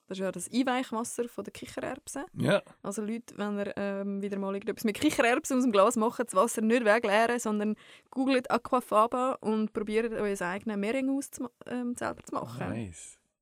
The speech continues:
Speaker 1: Das ist richtig, richtig geil.
Speaker 2: Okay,
Speaker 1: Ja.
Speaker 2: cool. Ja, mit dem, mit dem süßen Gedanken, oder? Ähm, tun wir die Folge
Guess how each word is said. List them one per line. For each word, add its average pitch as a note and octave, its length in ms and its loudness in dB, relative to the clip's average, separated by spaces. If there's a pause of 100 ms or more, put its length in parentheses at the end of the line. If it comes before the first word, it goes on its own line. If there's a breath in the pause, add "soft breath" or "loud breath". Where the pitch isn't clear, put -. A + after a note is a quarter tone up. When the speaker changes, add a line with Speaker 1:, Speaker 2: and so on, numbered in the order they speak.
(140)
Speaker 1:
Das F#3+ 160 -10
ist F3 220 -8
richtig, F3 320 -8
richtig E3+ 340 -10
geil. - 340 -10 (380)
Speaker 2:
Okay, A#2 540 -14
Speaker 1:
Ja. G3 120 -14 (380)
Speaker 2:
cool. E3+ 320 -4 (160)
Ja, G#2+ 140 -2
mit G2+ 240 -8
dem, G#2 300 -4 (920 soft breath)
mit B2+ 200 -2
dem C#3 160 4
süßen F3 500 6
Gedanken, D#3 640 6
oder? F#3 480 4
Ähm, D3 540 2 (800)
tun C#3+ 160 4
wir C#3 60 2
die C#3+ 140 2
Folge D3 400 4